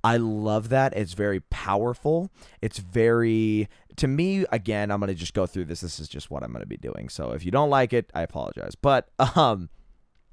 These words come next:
yeah, it's, it's signifying burning down your past and rising from the ash of that to something new and really embracing whatever may come. Uh,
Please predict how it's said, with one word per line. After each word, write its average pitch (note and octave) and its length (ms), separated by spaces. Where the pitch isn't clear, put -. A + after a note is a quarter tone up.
yeah, A2+ 320
it's, C#3+ 300
it's C#3 160
signifying C3+ 840
burning A#2 380
down G2+ 300
your F2+ 100
past - 580
and E2+ 380
rising F#2+ 400
from F#2 240
the E2+ 140
ash F#2 280
of D2+ 100
that B1+ 300
to F#2 100
something D#2+ 400
new C2+ 380
and F#2 180
really F2 260
embracing E2 800
whatever E2 400
may D2 160
come. G#1 400
Uh, F#2 400